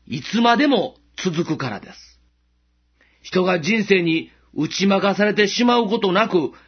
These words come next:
希望に燃えて生きる秘訣。それは見えない、永遠的な、変化していかないものに目を留めることだって言うんですね。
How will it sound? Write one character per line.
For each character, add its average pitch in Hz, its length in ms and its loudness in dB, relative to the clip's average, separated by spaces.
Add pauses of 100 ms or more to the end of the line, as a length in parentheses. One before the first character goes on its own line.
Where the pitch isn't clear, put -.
(260)
希 - 200 -4
望 220 200 2
に 220 160 2
燃 233 320 4
え 233 60 0
て 127 400 -6
生 131 100 -6
き 160 160 0
る 147 80 -2
秘 - 100 -8
訣。 - 280 -10 (520)
そ - 160 -6
れ 156 80 0
は 139 280 -2 (260)
見 151 320 2
え 233 80 4
な 208 160 2
い、 113 160 -12 (400)
永 254 300 4
遠 277 220 4
的 240 200 2
な、 131 280 -4 (460)
変 294 340 2
化 170 160 2
し - 80 -10
て 254 120 2
い 247 60 -2
か 254 100 2
な 240 120 2
い 190 60 0
も 170 100 -2
の 135 100 -4
に 120 340 -4
目 123 140 -4
を 127 120 -2
留 123 200 -12
め 151 100 0
る 160 100 0
こ 170 120 0
と 160 80 -4
だ 127 80 -4
っ - 20 -10
て - 80 -14
言 101 80 -6
う 90 40 -8
ん - 20 -10
で 82 60 -12
す - 80 -12
ね。 262 300 -2